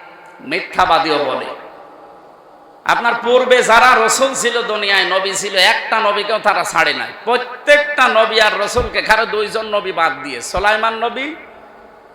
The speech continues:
আর হযরত আদম নবী, এই দুইজন নবী বাদ দিয়ে পৃথিবীর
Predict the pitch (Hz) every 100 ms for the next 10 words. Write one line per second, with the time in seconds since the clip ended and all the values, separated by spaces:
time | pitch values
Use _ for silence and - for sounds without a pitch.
0 | - - _ - 160 165 165 170 160 -
1 | 185 185 185 180 180 196 180 160 143 120
2 | - - - - - - - - 196 220
3 | 233 226 214 220 220 190 226 214 202 202
4 | 202 185 196 190 202 208 196 196 208 214
5 | 208